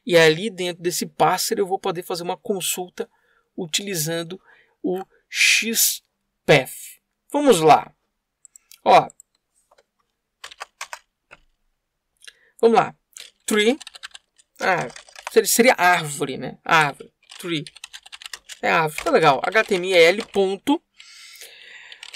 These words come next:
from string. Então, nós vamos de uma string obter um H T M L. Por quê? O requests vai te trazer o quê? Um texto. Um texto. Tem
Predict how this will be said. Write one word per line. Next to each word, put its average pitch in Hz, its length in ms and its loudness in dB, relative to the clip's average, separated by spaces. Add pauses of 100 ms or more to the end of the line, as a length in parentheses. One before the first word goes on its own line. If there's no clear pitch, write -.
from 277 560 6
string. 208 720 -2 (760)
Então, - 140 2
nós 170 220 0
vamos 190 320 -4 (240)
de 175 400 -4
uma 269 120 2
string 190 540 -2
obter 226 460 0
um 233 160 2
H 233 180 4
T 247 140 -2
M 269 200 0
L. 147 540 2
Por - 240 -12
quê? 147 240 -2 (580)
O 214 120 -6
requests 180 1040 2
vai 180 160 -2
te - 120 -2
trazer 180 360 0
o 233 80 2
quê? - 240 -6 (580)
Um 285 220 2
texto. - 580 2 (380)
Um 294 100 -10
texto. 185 500 -4 (840)
Tem 208 420 0